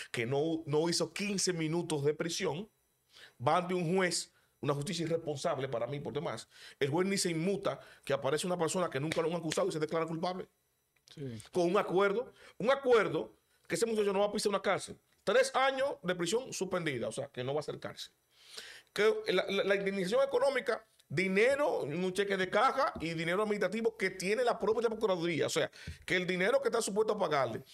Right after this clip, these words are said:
Speaker 1: por la obra que es el cuerpo del delito, donde se han robado un dineral, lo van a utilizar como parte de lo que, lo, de lo que va a devolver supuestamente Más Construcciones. O sea, que Más Construcciones no va por un chele. Y a él que le quitaron,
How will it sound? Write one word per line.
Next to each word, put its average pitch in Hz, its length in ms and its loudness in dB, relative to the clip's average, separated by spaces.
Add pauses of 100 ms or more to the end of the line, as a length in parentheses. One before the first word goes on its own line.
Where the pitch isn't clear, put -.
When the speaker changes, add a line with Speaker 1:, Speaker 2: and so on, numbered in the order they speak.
(160)
Speaker 1:
por 170 160 0
la 170 80 4
obra 226 240 4
que 233 80 0
es 220 60 4
el 220 80 -4
cuerpo 214 260 4
del 196 80 -2
delito, 151 380 0
donde 143 180 -2
se 165 80 0
han 196 80 0
robado 226 300 4
un 233 60 -4
dineral, 254 460 2 (340)
lo 175 180 0
van 208 160 2
a - 20 4
utilizar 226 480 2
como 190 260 -2
parte 226 360 2
de 208 100 0
lo 196 160 -6
que, 180 120 -4
lo, 170 360 -2
de 165 100 -2
lo 165 140 2
que 143 140 0
va 156 80 2
a 196 40 2
devolver 190 320 -2
supuestamente 180 520 -2
Más 170 140 0
Construcciones. 135 540 -4 (220)
O - 140 -2
sea, 196 100 2
que 170 140 0
Más 170 160 0
Construcciones 190 360 -2
no 175 80 2
va 180 60 -2
por 180 100 -2
un 175 100 -2
chele. 107 340 -4 (340)
Y 214 140 4
a 233 80 8
él 277 100 0
que 254 80 2
le 254 80 4
quitaron, 175 480 0